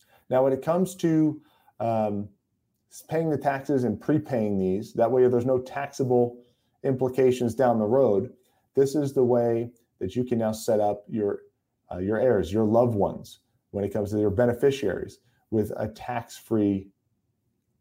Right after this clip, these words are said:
legacy gift. Tax-free, uh, whatever's left in your account goes to them tax-free.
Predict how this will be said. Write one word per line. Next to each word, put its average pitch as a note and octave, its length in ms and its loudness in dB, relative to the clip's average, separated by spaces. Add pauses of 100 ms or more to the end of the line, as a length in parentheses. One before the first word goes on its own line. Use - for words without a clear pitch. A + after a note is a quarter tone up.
(140)
legacy B2 480 2
gift. G2 440 -4 (680)
Tax-free, A2+ 840 0 (420)
uh, G2+ 180 0
whatever's A#2+ 460 2
left B2 280 2
in A#2+ 80 2
your A#2 160 2
account A2 400 -2 (280)
goes G#2 200 2
to G2+ 60 -8
them G2 180 -2
tax-free. F#2 600 -4